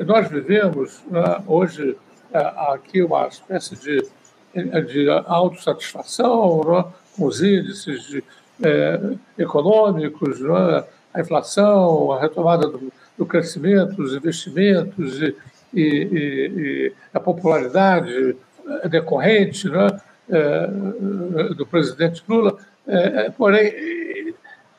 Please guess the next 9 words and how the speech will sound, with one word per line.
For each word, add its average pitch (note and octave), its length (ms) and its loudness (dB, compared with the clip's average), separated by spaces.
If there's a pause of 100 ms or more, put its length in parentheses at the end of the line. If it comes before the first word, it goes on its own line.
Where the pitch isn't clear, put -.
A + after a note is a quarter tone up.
(260)
eu G#3 180 2
vejo A3+ 340 4
essas - 480 -2
questões G#3+ 460 -2
todas A3+ 320 0
como A#3+ 200 2
muito B3+ 340 2
ins-, D4+ 300 -2
instáveis. E3+ 1200 0